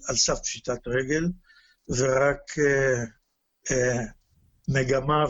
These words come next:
והתנדבות של, אה, מספר ספונסרים שהחליטו להציל את המועדון ה-, בכל זאת המפואר הזה בעל היסטוריה של עשרות שנים, ולהעמיד אותו על הרגליים עם ניהול נכון.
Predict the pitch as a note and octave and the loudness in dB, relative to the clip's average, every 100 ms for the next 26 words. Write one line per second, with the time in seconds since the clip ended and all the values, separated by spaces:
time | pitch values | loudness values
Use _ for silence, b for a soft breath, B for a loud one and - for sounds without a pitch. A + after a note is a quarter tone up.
0 | A#2+ C3 B2+ A#2+ - _ - C3 E3+ C3 | 2 2 2 0 -8 _ -6 -4 -2 -2
1 | B2+ D#3 D#3+ - C#3+ C3+ C3 B2+ B2+ B2 | 0 0 0 0 0 0 0 2 2 2
2 | A2 _ _ - _ E3+ C3 C#3 - E3+ | -2 _ _ -20 _ -4 0 0 0 0
3 | D3+ - - D#3 D#3 - F3 C#3+ C#3 A#2+ | -2 -2 -6 -2 0 0 0 0 -2 -2
4 | D3+ - D3+ D#3+ C#3 A#2+ - D3 C3+ C3 | -2 -2 -4 0 0 0 0 0 -2 -2
5 | B2 A#2+ C3 B2 A#2+ A#2 - - _ _ | -2 -2 0 0 0 0 -4 -14 _ _
6 | - - C#3+ C3+ B2+ C#3+ A#2 - B2 A#2+ | -10 -4 -2 -2 -4 -4 -6 -2 -2 0
7 | A2+ A2+ G#2+ A2 G#2+ - B2+ A2+ G#2+ A2 | 0 -2 -2 0 0 0 0 0 -2 -4
8 | - B B B - - A#2 A2 G#2 - | -10 B B B -10 -4 -2 0 0 0
9 | B2 - A#2 B2 B2 A#2+ - B B - | -2 -2 -4 -2 -4 -4 -10 B B -2
10 | B2 A#2+ B2 B2 A#2+ B2 A#2 A2 G#2+ B2+ | 0 2 0 -2 0 0 0 0 0 0
11 | B2+ A#2+ A#2 A#2+ C3+ C3+ A#2 - B2+ B2 | 0 0 0 0 2 0 -2 -2 0 0